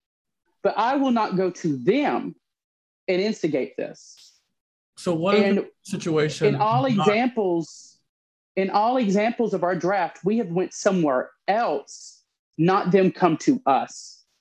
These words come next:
Speaker 1: And that is the line difference.
Speaker 2: So would you, would you partake in a draft if it was them coming to us to kill us and enslave us?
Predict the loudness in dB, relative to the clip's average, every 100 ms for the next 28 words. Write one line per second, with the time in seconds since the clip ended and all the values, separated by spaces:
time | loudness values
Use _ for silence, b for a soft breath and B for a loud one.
0 | _ _ _ _ _ _ _ -2 2 4
1 | 4 2 4 2 4 4 2 2 0 -4
2 | -8 _ -6 0 4 2 2 -2 -2 -4
3 | -2 -2 -2 -4 -6 -18 _ -6 -4 -4
4 | -4 -2 0 0 -2 -4 -4 -2 -2 -2
5 | -4 -6 -6 -6 -6 -6 -6 -8 -10 -6
6 | -4 -4 -8 -8 -4 -2 -4 -8 -4 -4
7 | -2 -4 -6 -6 -8 -8 -8 -6 -4 -4
8 | -6 -8